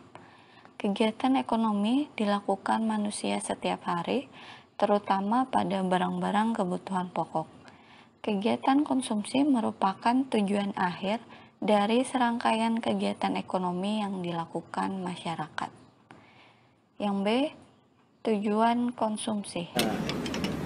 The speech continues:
Tujuan utama kegiatan konsumsi adalah memenuhi kebutuhan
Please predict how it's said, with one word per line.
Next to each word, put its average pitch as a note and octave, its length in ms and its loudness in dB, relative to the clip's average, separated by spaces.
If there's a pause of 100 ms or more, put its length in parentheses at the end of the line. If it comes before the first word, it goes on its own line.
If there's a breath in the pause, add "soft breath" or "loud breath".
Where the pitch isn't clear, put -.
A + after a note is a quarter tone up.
(1400)
Tujuan A3+ 560 4
utama A3+ 560 2
kegiatan A3 640 2
konsumsi A3+ 640 0 (160)
adalah F#3+ 480 -2 (640)
memenuhi A#3 640 4
kebutuhan G#3+ 880 -2